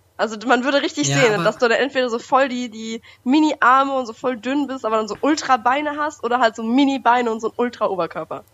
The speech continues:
Speaker 1: Also ist richtig,
Speaker 2: Ja,
Speaker 1: richtig
Speaker 2: ich hätte
Speaker 1: cool.
Speaker 2: jetzt gesagt Oberkörper, weil ich ja mit meinen Beinen jeden Tag durchs Leben gehe und dadurch ja eh eine gewisse Grundmuskulatur aufbaue.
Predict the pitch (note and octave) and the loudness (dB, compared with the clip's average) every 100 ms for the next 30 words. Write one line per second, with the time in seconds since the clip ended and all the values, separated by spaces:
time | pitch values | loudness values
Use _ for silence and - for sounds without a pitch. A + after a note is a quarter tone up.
0 | _ - A3 A3 C#4+ C#4+ C4+ - D#3 C#3+ | _ 0 0 0 -4 -6 -10 0 0 2
1 | C#3+ G#3+ G3 D#3+ - D3+ G3+ F#3+ A#3 C4+ | 2 2 2 0 0 2 2 4 2 4
2 | F3+ C3+ C3+ C3 D3+ C#3+ D#3 E3 F3 E3 | 2 2 -2 0 0 0 -2 0 2 0
3 | E3 D#3 D3 D#3+ E3+ D#3+ F#3+ F#3 D3+ D3 | 2 0 2 2 2 2 0 0 -2 -2
4 | C#3 E3+ G3+ F#3+ C#3 B2+ D3 D3+ C#3 C#3+ | -4 2 2 2 0 -2 0 -2 -2 -2
5 | G3+ G#3 C#3 C3 D3 C#3 D3+ D3+ C3+ - | -2 0 0 0 -2 0 0 2 0 -2
6 | B2+ - C3+ - C#3 C3+ - C3+ C#3 D3 | -4 -4 -6 -2 -2 -2 -4 -4 -2 -2